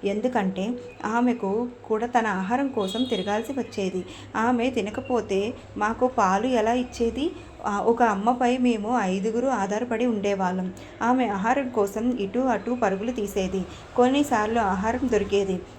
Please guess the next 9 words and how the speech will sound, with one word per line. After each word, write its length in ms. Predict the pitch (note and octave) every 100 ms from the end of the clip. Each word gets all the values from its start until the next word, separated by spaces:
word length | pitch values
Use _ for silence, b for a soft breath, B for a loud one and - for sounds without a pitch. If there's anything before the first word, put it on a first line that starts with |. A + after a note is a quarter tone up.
| B
కొన్నిసార్లు 640 | A#3 A#3 C4 B3 G#3 G#3 B3
దొరకకపోయేది. 920 | G#3+ G3 A#3 B3 G#3 G3 F#3 F3+ F3+ B B -
కానీ 360 | G3+ F3+ G3+ C4+ B B -
ఆమె 320 | B3 B3 G#3+
ఎప్పుడూ 580 | A#3+ A#3 G#3 G3+ A#3+ C4+
మా 220 | A#3+ A3+ F#3
ఐదుగురు 400 | F#3+ A3+ B3+ B3
గురించి 480 | A#3 A3 F#3+ C4
జాగ్రత్తగా 720 | C4 G#3 F#3+ G3+ G3+ G#3+ A#3+